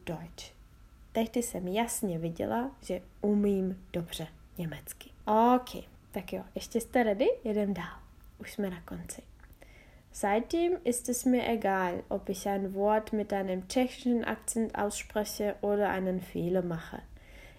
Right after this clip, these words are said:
Ich weiß, dass die Muttersprachler auch Fehler machen,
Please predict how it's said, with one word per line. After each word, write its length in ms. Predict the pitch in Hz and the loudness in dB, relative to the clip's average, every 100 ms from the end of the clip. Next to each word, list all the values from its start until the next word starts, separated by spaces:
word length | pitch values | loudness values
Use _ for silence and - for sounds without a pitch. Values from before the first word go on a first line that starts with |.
| - | -2
Ich 280 | 320 320 240 | 0 0 2
weiß, 380 | 233 220 226 - | 4 6 4 2
dass 220 | 214 214 | -4 -2
die 140 | 214 | 0
Muttersprachler 880 | 214 262 277 269 - 233 226 - 226 - | 2 4 2 -2 -2 -2 0 0 -2 4
auch 260 | 277 311 285 | 4 6 2
Fehler 460 | - 185 175 165 | -2 -2 0 0
machen, 480 | 165 160 - - - | -4 -6 -8 -12 -14